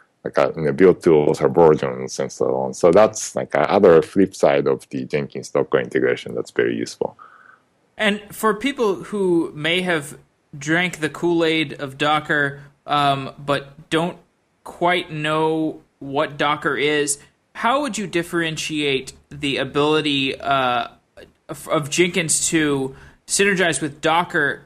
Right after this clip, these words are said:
Speaker 2: as compared to what was available prior to Docker in terms of Linux containerization?
Speaker 1: So the, in continuous, one,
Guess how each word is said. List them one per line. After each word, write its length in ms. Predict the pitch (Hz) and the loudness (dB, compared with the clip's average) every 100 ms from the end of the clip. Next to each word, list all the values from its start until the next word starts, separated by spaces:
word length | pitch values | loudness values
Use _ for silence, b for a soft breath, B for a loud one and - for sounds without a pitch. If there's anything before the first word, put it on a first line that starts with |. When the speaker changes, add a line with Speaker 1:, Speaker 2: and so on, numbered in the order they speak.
| - | -4
Speaker 2:
as 160 | 160 - | -4 -2
compared 520 | 180 - 196 202 202 | -4 -4 -2 -2 -2
to 440 | - 170 151 135 b b _ | 0 0 0 -4 b b _
what 300 | 143 170 214 | -2 0 0
was 160 | 196 180 | 0 0
available 960 | 151 139 143 160 160 139 139 135 131 - | -2 0 2 2 0 -2 -2 -2 -6 -12
prior 540 | - 170 165 160 151 | -4 0 2 2 0
to 160 | 147 135 | -2 -4
Docker 580 | 147 135 139 - 113 | 0 0 -2 -4 -4
in 220 | 110 139 139 | -4 -8 -8
terms 360 | - 143 143 | -4 -2 -2
of 120 | 135 | -6
Linux 420 | 127 131 131 - - | -6 -6 -6 -8 -10
containerization? 1000 | 131 127 120 120 113 110 113 - - 131 _ _ _ _ _ _ _ _ B B B B B B B _ _ _ _ _ _ _ _ | -12 -10 -10 -8 -8 -6 -8 -10 -16 -20 _ _ _ _ _ _ _ _ B B B B B B B _ _ _ _ _ _ _ _
Speaker 1:
So 380 | - - 117 113 | 0 8 10 10
the, 520 | - 123 120 117 - - | 8 6 8 8 4 0
in 400 | 131 120 123 123 - | 0 2 0 -2 0
continuous, 580 | 143 147 165 156 - - _ | 0 2 4 4 2 -10 _
one, 380 | - 143 160 | 2 4 4